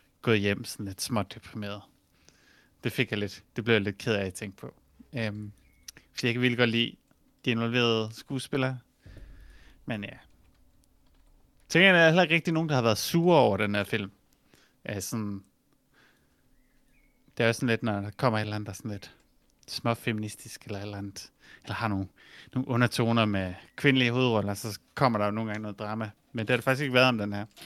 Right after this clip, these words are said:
Og det er måske bare, fordi den er så <laughs> dårlig, at, at, at der er, det er svært at, at skabe noget, noget drama og diskussion omkring det.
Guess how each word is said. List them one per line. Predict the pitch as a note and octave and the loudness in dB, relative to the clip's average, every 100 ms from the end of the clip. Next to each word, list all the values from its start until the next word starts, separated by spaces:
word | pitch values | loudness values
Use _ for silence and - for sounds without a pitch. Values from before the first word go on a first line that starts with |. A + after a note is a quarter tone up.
| - | -6
Og | A#2 | -4
det | |
er | |
måske | A2+ - | 0 2
bare, | A#2 A2+ | 2 2
fordi | B2+ | 0
den | A#2 | 0
er | |
så | A2+ A2 | 0 0
<laughs> | A2+ - | -2 4
dårlig, | F3 C#3+ G3 - - C4+ - - | 4 6 6 4 -2 -6 -4 0
at, | C#3+ - - C#3+ E3 - C3 | 0 0 -2 0 -2 0 0
at, | C3+ - - D3+ - - - - - - - - - - - | 0 -4 -4 -4 -6 -20 -20 -20 -20 -20 -20 -20 -16 -16 -10
at | E3 - | -8 -2
der | B2+ | 2
er, | A#2+ - - | 2 2 -2
det | C3+ | -2
er | |
svært | - C#3+ B2 | 4 6 6
at, | B2 B2 G2+ - - - - - - | 4 -4 -6 -10 -20 -20 -20 -20 -14
at | D3 | -14
skabe | - C3+ A2+ A2+ A#2+ | -6 0 0 0 -6
noget, | G#2+ G2+ - | -8 -12 -12
noget | B2+ A2+ | -6 -4
drama | A#2 A2+ A#2+ | 0 0 -2
og | A2 | -6
diskussion | G2+ - - A2+ A#2 | -8 -16 -8 -8 -8
omkring | G#2+ - | -12 -14
det. | - | -14